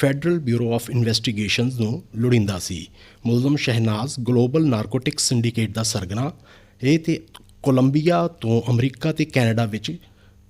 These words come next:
ਕੋਕੀਨ ਦੀ ਤਸਕਰੀ ਕਰਦਾ ਸੀ। ਪੁਲਿਸ ਮੁਖੀ ਨੇ ਦੱਸਿਆ ਕਿ ਇਹ ਕਾਰਵਾਈ ਬੀਤੀ ਛੱਬੀ ਫਰਵਰੀ ਨੂੰ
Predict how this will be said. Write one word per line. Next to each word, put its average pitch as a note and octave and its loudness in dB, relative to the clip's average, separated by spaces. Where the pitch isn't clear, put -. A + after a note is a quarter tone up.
ਕੋਕੀਨ D#3+ 4
ਦੀ D3+ 2
ਤਸਕਰੀ - 0
ਕਰਦਾ G2 -4
ਸੀ। F#2 -4
ਪੁਲਿਸ D#3 0
ਮੁਖੀ D3 0
ਨੇ D3 2
ਦੱਸਿਆ A#2 -2
ਕਿ B2 -4
ਇਹ C#3 0
ਕਾਰਵਾਈ G#2+ -2
ਬੀਤੀ B2 -2
ਛੱਬੀ C3+ 0
ਫਰਵਰੀ A2 0
ਨੂੰ C3+ 0